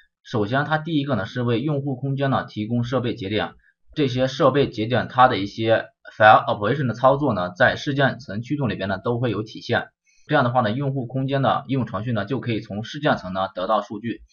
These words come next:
那么最终的底层数据呢，是从哪里来的呢？那么它呢，是从这个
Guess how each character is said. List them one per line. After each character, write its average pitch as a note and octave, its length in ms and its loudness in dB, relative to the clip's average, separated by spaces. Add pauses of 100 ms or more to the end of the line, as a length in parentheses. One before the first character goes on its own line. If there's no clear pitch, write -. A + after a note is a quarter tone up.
(460)
那 F3 100 -4
么 F3+ 140 6
最 A3+ 240 2
终 G3 160 -2
的 E3 80 6
底 B2 180 -2
层 A2 160 0
数 D3 180 -2
据 D#3+ 140 -2
呢， G#2 220 2
是 - 160 -6
从 A2+ 200 -4
哪 G#2 160 0
里 A#2+ 80 2
来 F#2 180 -2
的 A#2 100 -4
呢？ G#2 160 -2 (260)
那 D3+ 80 -2
么 B2 80 0
它 C#3 240 4
呢， A2 140 2
是 B2+ 200 -8
从 G2 240 -8
这 A#2+ 120 -2
个 F#2+ 220 0